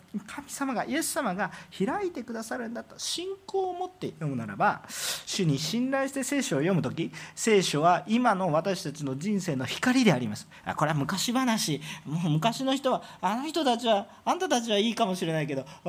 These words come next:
今は違うんですよとね。ね。なんか、思春期の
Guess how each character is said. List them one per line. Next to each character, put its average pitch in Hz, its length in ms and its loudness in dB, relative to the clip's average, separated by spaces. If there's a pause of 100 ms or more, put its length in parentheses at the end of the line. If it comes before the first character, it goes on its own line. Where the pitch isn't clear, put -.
(180)
今 349 220 2
は 330 40 0
違 151 200 0 (220)
う 403 60 6
ん - 20 4
で 349 120 4
す 196 160 2
よ 135 220 4
と - 120 -8
ね。 117 320 -2 (880)
ね。 185 220 -4 (1400)
な 127 80 -10
ん 123 40 -10
か、 120 280 -4 (380)
思 - 80 -16 (260)
春 147 140 -2
期 135 100 -10
の 113 320 -2